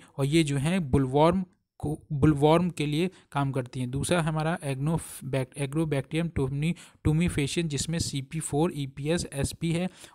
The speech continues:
और ये क्या करता है, ये जो, अ, बीटी, एचटीबीटी कॉटन है, ये टॉलरेट करता है, ये टॉलरेट करता है किसे? ग्लाइकोफॉस्फेट, ग्लाइकोफाइ-, फॉस्फेट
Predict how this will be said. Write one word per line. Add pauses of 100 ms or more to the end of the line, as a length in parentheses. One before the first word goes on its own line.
और
ये
क्या
करता
है, (1000)
ये
जो,
अ,
बीटी, (120)
एचटीबीटी
कॉटन
है,
ये
टॉलरेट
करता
है, (280)
ये
टॉलरेट
करता
है
किसे?
ग्लाइकोफॉस्फेट,
ग्लाइकोफाइ-,
फॉस्फेट